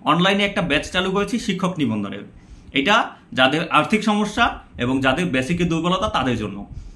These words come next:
তো এই ব্যাচে আপনার বাংলা, অঙ্ক, ইংরেজি এবং সাধারণ জ্ঞান, এই চার সাবজেক্টেরই zero level basic থেকে class শুরু হবে।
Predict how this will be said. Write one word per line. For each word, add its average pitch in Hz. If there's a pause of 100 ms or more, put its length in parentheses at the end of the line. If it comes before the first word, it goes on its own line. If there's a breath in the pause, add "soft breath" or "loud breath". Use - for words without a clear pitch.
(160 loud breath)
তো 170
এই 226
ব্যাচে 196
আপনার 139
বাংলা, 165 (140)
অঙ্ক, 147
ইংরেজি 160
এবং 139
সাধারণ 131
জ্ঞান, 110
এই 160
চার 190
সাবজেক্টেরই 196 (380 loud breath)
zero 190
level 196
basic 175
থেকে 180
class 131
শুরু 156
হবে। 170